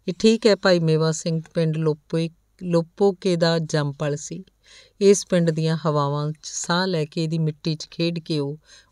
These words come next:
ਵੱਡਾ ਹੋਇਆ ਸੀ। ਅੱਜ ਵੀ ਭਾਈ ਮੇਵਾ ਸਿੰਘ ਦੀ ਪਛਾਣ ਸਥਾਪਿਤ ਕਰਨ ਵਾਸਤੇ ਤੇ ਹੋਰ ਮੇਵਾ ਸਿੰਘਾਂ ਨਾਲੋਂ ਨਿਖੇੜਨ ਲਈ ਉਹਦੇ ਨਾਂ ਨਾਲ ਲੋਪੋਕੇ ਸ਼ਬਦ ਵਰ-, ਦਰਜ ਕਰਨਾ ਪੈਂਦਾ ਹੈ। ਆਪਣੀ ਸ਼ਹਾਦਤ ਦੇ ਕੇ ਉਹਨੇ ਆਪਣੇ ਨਾਂ ਦੇ ਨਾਲ ਨਾਲ ਲੋਪੋਕੇ ਪਿੰਡ ਨੂੰ ਵੀ ਸਾਰੇ ਜੱਗ 'ਚ ਰੁਸ਼ਨਾ ਦਿੱਤਾ।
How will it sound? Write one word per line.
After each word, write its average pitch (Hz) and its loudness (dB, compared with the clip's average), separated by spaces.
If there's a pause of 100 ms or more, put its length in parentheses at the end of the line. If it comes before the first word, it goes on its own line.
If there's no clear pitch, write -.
ਵੱਡਾ 139 0
ਹੋਇਆ 147 -4
ਸੀ। 170 -10 (520)
ਅੱਜ 180 2
ਵੀ 208 2
ਭਾਈ 180 4
ਮੇਵਾ 151 2
ਸਿੰਘ 156 -4
ਦੀ 151 -4
ਪਛਾਣ 147 -6
ਸਥਾਪਿਤ 156 -6
ਕਰਨ 151 -4
ਵਾਸਤੇ 147 -6
ਤੇ 170 -8
ਹੋਰ 151 -2
ਮੇਵਾ 147 0
ਸਿੰਘਾਂ 170 -2
ਨਾਲੋਂ 139 -8 (560)
ਨਿਖੇੜਨ 190 4
ਲਈ 170 0
ਉਹਦੇ 160 2
ਨਾਂ 143 0
ਨਾਲ 143 -4
ਲੋਪੋਕੇ 151 -4
ਸ਼ਬਦ 151 -4
ਵਰ-, 151 0
ਦਰਜ 160 0
ਕਰਨਾ 156 -2
ਪੈਂਦਾ 120 -12
ਹੈ। 156 -18 (840)
ਆਪਣੀ 214 2
ਸ਼ਹਾਦਤ 170 2
ਦੇ 156 -2
ਕੇ 170 -6
ਉਹਨੇ 170 0
ਆਪਣੇ 160 0
ਨਾਂ 147 0
ਦੇ 160 -2
ਨਾਲ 143 -2
ਨਾਲ 143 -4
ਲੋਪੋਕੇ 151 -6
ਪਿੰਡ 151 -4
ਨੂੰ 147 -6
ਵੀ 151 -6
ਸਾਰੇ 170 -4
ਜੱਗ 156 -2
'ਚ 143 -6
ਰੁਸ਼ਨਾ 147 -6
ਦਿੱਤਾ। - -18